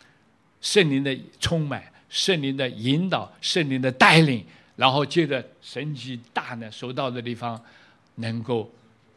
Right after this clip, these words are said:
胜过这些黑暗势力的阻拦，能够得胜这个是阴间阴府的权势，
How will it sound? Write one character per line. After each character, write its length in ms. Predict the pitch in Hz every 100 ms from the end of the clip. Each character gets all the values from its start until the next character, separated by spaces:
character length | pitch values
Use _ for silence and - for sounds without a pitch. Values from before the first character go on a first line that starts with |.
| _ _ _ _ _ _ _
胜 400 | - - 226 170
过 100 | 139
这 160 | 117 117
些 160 | 113 113
黑 120 | 147
暗 180 | 123 113 104 - _
势 200 | - 151
力 120 | 127 117
的 100 | 110
阻 300 | - 113 120
拦， 180 | 104 101 _ _ _ _
能 180 | 120 120
够 80 | 123 -
得 240 | - 190
胜 320 | 220 220 165 110 - _ _
这 120 | - 120
个 160 | 117
是 160 | 113 -
阴 220 | 170 165
间 280 | 143 143 139
阴 240 | 170 180 156
府 160 | 123
的 100 | 117
权 280 | 120 - 113
势， 240 | 117 131